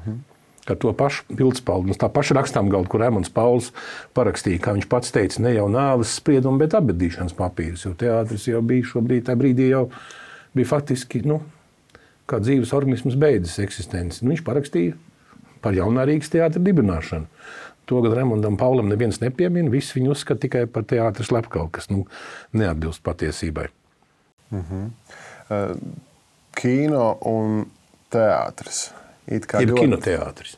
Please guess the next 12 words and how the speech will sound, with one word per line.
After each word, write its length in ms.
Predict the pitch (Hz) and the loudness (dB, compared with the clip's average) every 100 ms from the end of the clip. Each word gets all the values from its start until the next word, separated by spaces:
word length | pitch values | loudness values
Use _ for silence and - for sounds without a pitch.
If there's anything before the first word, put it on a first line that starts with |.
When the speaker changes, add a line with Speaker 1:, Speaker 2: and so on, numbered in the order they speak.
| _ _ _ _ _ | _ _ _ _ _
Speaker 1:
Jeb 120 | 110 - | -10 -4
kinoteātris. 760 | 135 135 104 117 98 92 101 143 | -2 0 2 2 2 0 -4 0
Nē. 520 | 160 175 196 208 131 90 - - - - - | 0 2 2 4 4 0 -4 -12 -16 -6 0
Speaker 2:
Jeb 100 | 101 | 0
filmu 380 | - 156 165 - | 4 4 4 2
teātris. 640 | 98 80 76 - - - _ - - | 0 0 0 -6 -16 -18 _ -20 -6
Speaker 1:
Filmu, 480 | 117 120 139 160 151 131 123 - 117 107 | -2 0 2 0 0 0 -4 -6 -6 -8
filmu 480 | - 120 120 147 139 | -6 0 2 2 2
ražošana 840 | 143 127 117 110 117 107 107 98 - | 2 4 2 0 0 0 0 -2 -6
vai 600 | 113 104 107 104 101 98 95 | -4 0 2 2 0 -2 0
teātris, 680 | 127 113 98 98 101 98 - | 2 4 4 2 -4 -6 -6
eh, 240 | 113 104 | -4 -4